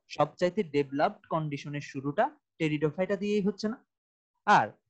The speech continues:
সবচাইতে undeveloped কন্ডিশনটা এটা না? Bryophyta হচ্ছে দুইটার মাঝামাঝি কিছু একটা, সে দেখা যাচ্ছে undeveloped এর সাথেও কিছুটা মিল আছে, developed এর সাথেও কিছু একটা মিল আছে।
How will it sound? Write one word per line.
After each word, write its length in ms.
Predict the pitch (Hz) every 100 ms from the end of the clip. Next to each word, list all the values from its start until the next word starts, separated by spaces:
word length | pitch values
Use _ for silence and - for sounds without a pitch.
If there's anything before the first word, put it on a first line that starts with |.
| _
সবচাইতে 680 | - 160 - - 233 220 170 -
undeveloped 600 | 190 240 233 208 220 196
কন্ডিশনটা 680 | 185 160 151 175 175 190 269 _ _ _ -
এটা 220 | 165 202
না? 200 | 247 - _ -
Bryophyta 580 | 143 185 277 285 285 262
হচ্ছে 220 | 233 -
দুইটার 320 | 190 185 220 208
মাঝামাঝি 580 | 160 165 214 226 208
কিছু 240 | 208 185 202
একটা, 260 | 196 208 - _ _ -
সে 380 | 185 185 180 -
দেখা 200 | 156 180
যাচ্ছে 420 | 185 185 196 196 _ _
undeveloped 600 | - 170 165 147 160 190
এর 60 | 220
সাথেও 320 | - 226 220
কিছুটা 300 | 220 214 214
মিল 180 | 220 220
আছে, 240 | 247 294 - - -
developed 420 | 214 247 262 -
এর 60 | 220
সাথেও 300 | 208 214 220
কিছু 260 | 196 202
একটা 160 | 190 180
মিল 240 | 160 185
আছে। 260 | 123 -